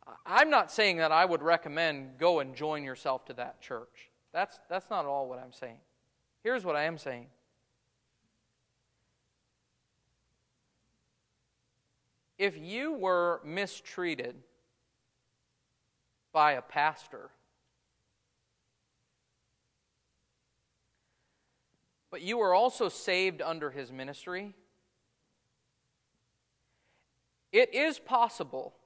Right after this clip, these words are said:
to abhor that which is evil, but to cleave to that which is good. In other words, to look at it and say,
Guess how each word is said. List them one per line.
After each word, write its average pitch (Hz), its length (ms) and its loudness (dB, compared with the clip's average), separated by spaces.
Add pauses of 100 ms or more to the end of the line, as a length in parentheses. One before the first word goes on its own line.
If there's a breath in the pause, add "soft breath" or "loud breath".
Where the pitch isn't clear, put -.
(2000)
to 202 200 2
abhor 214 540 4
that 170 240 6
which 170 180 -2
is 143 160 -6
evil, 185 480 -4 (880)
but 139 120 -10
to 143 100 -10
cleave 151 300 -6
to 131 100 -14
that 131 180 -2
which - 160 -14
is 117 140 -18
good. - 180 -18 (1400)
In 156 100 -4
other 226 200 8
words, 208 340 6
to - 100 -4
look 220 260 2
at 202 200 8
it 180 80 0
and 165 160 -6
say, 175 340 2